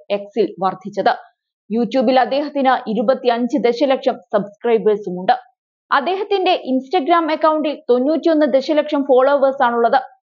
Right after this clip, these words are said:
രണ്ടായിരത്തി ഒൻപതിൽ എക്സ് അക്കൗണ്ട് എടുത്ത മോദി ഈ പ്ലാറ്റ്ഫോമിൽ വളരെ ആക്റ്റീവാണ്. നിരവധി സാധാരണ പൗരന്മാരെ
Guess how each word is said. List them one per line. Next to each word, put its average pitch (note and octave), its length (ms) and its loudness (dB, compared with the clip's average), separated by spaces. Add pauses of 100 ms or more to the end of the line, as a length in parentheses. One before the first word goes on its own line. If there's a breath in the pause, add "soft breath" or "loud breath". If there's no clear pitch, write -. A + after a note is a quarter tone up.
(160)
രണ്ടായിരത്തി C4 500 0
ഒൻപതിൽ B3 560 0 (100)
എക്സ് - 340 -2
അക്കൗണ്ട് B3+ 380 0 (100)
എടുത്ത A#3+ 260 0
മോദി A3 560 2 (140)
ഈ A3+ 100 -4
പ്ലാറ്റ്ഫോമിൽ A3+ 880 0
വളരെ G#3 480 2 (200)
ആക്റ്റീവാണ്. F#3 580 -4 (460)
നിരവധി A3+ 600 0
സാധാരണ A#3+ 500 0
പൗരന്മാരെ A3+ 720 2